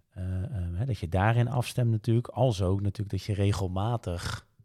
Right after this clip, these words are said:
ja, eh, moet blijven afstemmen. Zeker op het moment dat het druk wordt, ben je allemaal geneigd als ondernemer om te zeggen, "Ja, we gaan even allemaal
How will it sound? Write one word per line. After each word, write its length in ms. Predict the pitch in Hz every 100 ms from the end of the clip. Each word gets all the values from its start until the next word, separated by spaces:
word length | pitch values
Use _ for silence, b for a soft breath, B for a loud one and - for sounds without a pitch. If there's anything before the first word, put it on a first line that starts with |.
| _ _ _
ja, 280 | 113 95 -
eh, 160 | - 98
moet 220 | 101 98
blijven 340 | 104 104 -
afstemmen. 460 | - - 92 82 87
Zeker 260 | 104 110
op 60 | 104
het 100 | 101
moment 240 | 98 101
dat 260 | 98 104 - B B B
het 160 | B 101
druk 300 | 117 123 127
wordt, 300 | 107 95 - - - -
ben 100 | -
je 60 | 98
allemaal 180 | 123 113
geneigd 320 | 104 92 95
als 120 | 104
ondernemer 380 | 104 101 104 107
om 60 | 107
te 60 |
zeggen, 200 | 104 101
"Ja, 100 | 110
we 80 | 92
gaan 160 | 98 104
even 200 | 95 95
allemaal 220 | 107 107